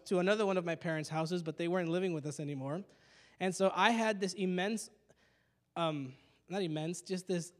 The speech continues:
uh, I guess, immense amount of freedom. When you go to college, you leave your parents' house, and all of a sudden, I was almost eighteen, so I had all of this freedom that I had never had before. I had my own car.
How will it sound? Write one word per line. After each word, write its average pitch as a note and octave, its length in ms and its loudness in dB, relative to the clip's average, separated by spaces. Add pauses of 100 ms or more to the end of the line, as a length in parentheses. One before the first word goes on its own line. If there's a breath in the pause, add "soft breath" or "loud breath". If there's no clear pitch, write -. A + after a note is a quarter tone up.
uh, - 40 -16 (380)
I E3+ 80 -6
guess, G#3 180 -6
immense E3+ 340 -6
amount E3 500 -6
of D3 80 -10
freedom. C#3+ 560 -8 (920 soft breath)
When F#3 160 2
you G3+ 80 0
go G#3 180 8
to C#4 100 6
college, F#3+ 480 2
you F#3+ 60 0
leave A3 220 0
your C4+ 120 -4
parents' G#3+ 400 -2
house, E3 280 -2
and F#3 100 -4
all G3 220 4
of B3+ 100 0
a C4 40 -2
sudden, G3 380 -2 (340 loud breath)
I F3+ 100 2
was F3+ 140 4
almost A3+ 260 2
eighteen, F#3 460 0
so F#3+ 140 0
I F3+ 80 4
had F#3+ 180 2 (140)
all G#3+ 240 2
of B3+ 120 -4
this A3 180 -4
freedom A3 440 -2
that E3+ 100 0
I E3 40 0
had E3+ 160 -4
never F#3+ 260 -2
had F#3+ 260 -4
before. D#3 380 -2 (260 loud breath)
I D3 60 -8
had A3 180 4
my A3 140 2
own G#3 160 0
car. F3+ 440 2